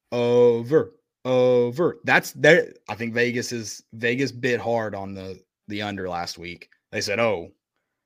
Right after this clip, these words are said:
they only scored, like, what, thirty?" No, they scored forty-nine points last week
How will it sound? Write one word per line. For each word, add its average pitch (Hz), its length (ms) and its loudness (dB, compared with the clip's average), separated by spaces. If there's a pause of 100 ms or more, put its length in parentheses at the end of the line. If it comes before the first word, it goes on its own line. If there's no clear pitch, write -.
(160)
they 110 60 -8
only 107 120 -4
scored, 113 240 -4
like, 98 140 -6
what, 98 200 -6
thirty?" 107 600 -6 (1600)
No, 240 160 2
they 220 120 4
scored 240 300 -2
forty-nine 135 480 0
points 127 260 -6
last 113 200 -6
week 247 260 -8